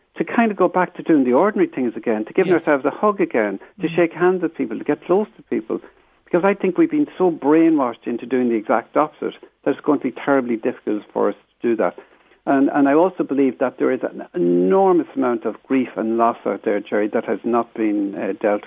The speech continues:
Speaker 1: with.
Speaker 2: Yes.
Speaker 1: I mean, so many people. I mean, I heard this morning of, um, uh, so, uh, somebody in my, my family's wider circle there who's died, and, you know, um, they are simply, every, every, every funeral is,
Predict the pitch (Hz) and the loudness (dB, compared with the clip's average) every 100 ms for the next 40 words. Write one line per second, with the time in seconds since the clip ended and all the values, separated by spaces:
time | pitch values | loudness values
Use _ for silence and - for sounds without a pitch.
0 | - 69 - 117 117 92 - _ 131 131 | -10 -12 -14 -14 -14 -14 -20 _ 0 0
1 | 120 - 180 175 170 139 - 139 131 123 | 0 -2 2 4 4 0 -2 -8 -6 -6
2 | 120 123 123 120 117 120 139 120 113 - | -2 -2 -2 -2 -2 0 -2 -2 -4 -2
3 | 127 123 113 107 - _ _ _ _ _ | 0 0 -2 -4 -8 _ _ _ _ _
4 | 123 117 117 110 - - 110 107 - - | -2 0 0 0 -4 -6 -4 -4 -4 -2
5 | 113 104 - 131 117 113 110 110 104 113 | -2 -2 -2 0 2 2 2 0 0 -4
6 | 110 107 69 123 107 98 - 123 117 104 | -4 -4 -6 -6 -6 -6 -4 -2 0 0
7 | 101 113 131 120 104 - 113 107 104 110 | 2 4 4 2 -2 0 0 0 -4 -4
8 | 104 104 104 104 110 107 101 - 113 107 | -2 -2 -6 -4 0 0 -2 -4 -6 -4
9 | 104 - - _ _ 156 139 98 - _ | -6 -10 -20 _ _ 0 2 0 -6 _
10 | - 131 123 - - 190 165 - 160 151 | -4 -2 -2 -4 0 2 2 0 -2 0
11 | 139 127 - _ _ _ - 185 175 180 | -2 -2 -6 _ _ _ 0 2 2 2
12 | 185 - 160 165 147 - - 160 151 117 | 0 0 2 4 2 0 0 2 4 2
13 | 104 135 | -2 -4